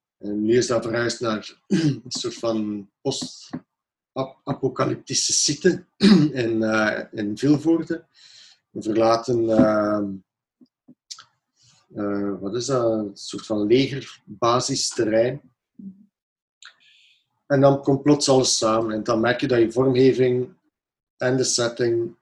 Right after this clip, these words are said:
en het volk en de volledige scene eigenlijk op punt is. En dat is fantastisch.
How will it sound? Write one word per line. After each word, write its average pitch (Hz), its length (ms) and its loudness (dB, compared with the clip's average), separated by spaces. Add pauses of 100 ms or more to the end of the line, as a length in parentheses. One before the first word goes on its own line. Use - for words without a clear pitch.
(300)
en 123 220 -2
het 117 180 -6
volk 120 680 -4 (800)
en 113 640 0
de 113 140 -4
volledige 135 560 4
scene 139 640 0 (1000)
eigenlijk 135 340 0
op 131 140 -2
punt 131 280 -2
is. - 440 -8 (380)
En 110 120 -4
dat 110 140 2
is - 440 -4 (880)
fantastisch. - 920 0